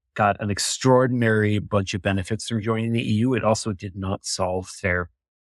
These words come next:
central difficult issues as a country that emerged from occupation, sort of oriented away from its natural ec-, economic connections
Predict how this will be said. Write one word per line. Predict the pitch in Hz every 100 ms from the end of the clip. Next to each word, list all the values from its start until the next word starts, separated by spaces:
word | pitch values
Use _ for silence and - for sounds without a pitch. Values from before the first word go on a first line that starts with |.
| _
central | - - 101 95 - 87 85 82
difficult | - 110 - 104 98
issues | 101 - 95 113 - -
as | 101
a | 98
country | 107 98 101
that | 98
emerged | 131 95 92 -
from | - 95 95
occupation, | 90 - - 107 98 104 98 - _ _ _ _
sort | - 85
of | 85 85 _ _
oriented | 117 110 98 87 107
away | 92 98 98
from | 101 98
its | 90 104
natural | 90 87 - 95 92
ec-, | 92 - -
economic | - 101 92 95 - -
connections | 110 95 - 101 95